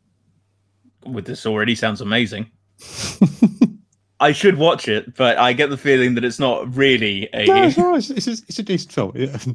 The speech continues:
Speaker 2: <laughs> it's not Mitchell's versus the Machines level, but it's all right. It, it ticks along nicely. It stars Ben Schwartz and Alison Hannigan as the parents of the girl, which makes me feel incredibly old.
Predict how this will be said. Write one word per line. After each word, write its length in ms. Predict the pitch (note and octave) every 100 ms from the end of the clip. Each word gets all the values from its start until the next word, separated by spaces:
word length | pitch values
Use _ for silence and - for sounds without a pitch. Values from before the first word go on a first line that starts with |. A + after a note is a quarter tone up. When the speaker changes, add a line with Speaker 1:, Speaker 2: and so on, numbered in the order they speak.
| - _
Speaker 2:
<laughs> 240 | - -
it's 380 | C#3+ D3 D3+ F#3
not 180 | F#3+ B2
Mitchell's 300 | G2+ - E2
versus 340 | F2 D#2 E2
the 60 | E2
Machines 360 | - F2 E2
level, 260 | F2 E2 F2
but 200 | - F3
it's 160 | E3
all 140 | E3 F#2+
right. 180 | D#2 F2
It, 200 | G#2 -
it 180 | C#3 -
ticks 220 | C#3+ -
along 180 | F2+ F2
nicely. 340 | D#2+ - F2+ _ _ _ _ _ - _ -
It 160 | G2+
stars 400 | - C3 A#2+ A2
Ben 260 | - G#2+ G2+
Schwartz 380 | - - F#2+ F2
and 80 | F#2+
Alison 280 | F2+ F#2+ F2+
Hannigan 360 | F2+ F#2 F#2
as 120 | F2
the 80 | -
parents 400 | - F2+ E2+ E2+
of 80 | F#2+
the 80 | F#2+
girl, 260 | F2+ F2
which 160 | F2 -
makes 240 | F2+ -
me 60 | F2+
feel 180 | - F2+
incredibly 560 | E2+ - F2+ D#2+ F2+
old. 320 | E2+ F2 F2